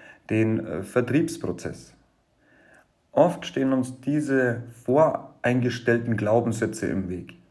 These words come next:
„Der denkt doch bestimmt, das, was ich da jetzt anbiete, ist zu teuer. Der denkt doch bestimmt, das kann's, das ist es nicht wert.“ Und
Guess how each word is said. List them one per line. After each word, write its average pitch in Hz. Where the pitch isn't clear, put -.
„Der 98
denkt 101
doch 101
bestimmt, 151
das, -
was -
ich -
da 101
jetzt -
anbiete, 120
ist 92
zu -
teuer. 131
Der 92
denkt 101
doch 98
bestimmt, 123
das -
kann's, -
das 98
ist 101
es 104
nicht 104
wert.“ 120
Und 107